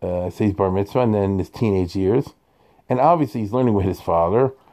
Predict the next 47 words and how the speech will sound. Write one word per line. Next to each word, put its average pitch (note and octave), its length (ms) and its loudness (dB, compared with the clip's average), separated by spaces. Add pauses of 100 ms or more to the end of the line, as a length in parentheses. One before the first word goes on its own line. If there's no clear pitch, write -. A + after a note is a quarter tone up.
(140)
And A#2+ 120 2
like A2+ 140 0
I A2+ 60 2
said A#2+ 140 0
before, G#2+ 480 0 (140)
both A2+ 220 2
are A2 80 2
geniuses, G2 580 -2
so - 80 -6
you F#2 100 0
can F#2 140 -6
just F2+ 200 -8
figure F#2+ 200 0
out F2+ 60 0
what E2+ 120 -4
that F2 180 -2
is. G2+ 180 -4 (440)
I A2+ 160 2
saw E3+ 320 2
somewhere, C#3 640 0 (1160)
but G#2+ 140 -2
the, E2+ 80 -6 (140)
I A2+ 120 4
mean, A#2 180 4
if A2 140 0
this G2+ 180 -2
is F#2 100 -2
true, A#2+ 380 0 (240)
I G2 140 -2
saw D3 300 0
somewhere, A2+ 440 0
and G#2+ 100 2
it G#2 120 2
could F#3+ 160 4
be, A#2 240 -4 (420)
that F#2+ 360 -2 (260)
for G#2 160 -2
his C3+ 180 4
bar G#2 180 2
mitzvah, B2 540 2 (420)
the G2+ 80 -8
father A#2+ 440 2
said G#2+ 260 -2
something A#2 340 0
along G#2 280 2
the F#2+ 80 0
lines, G2+ 480 0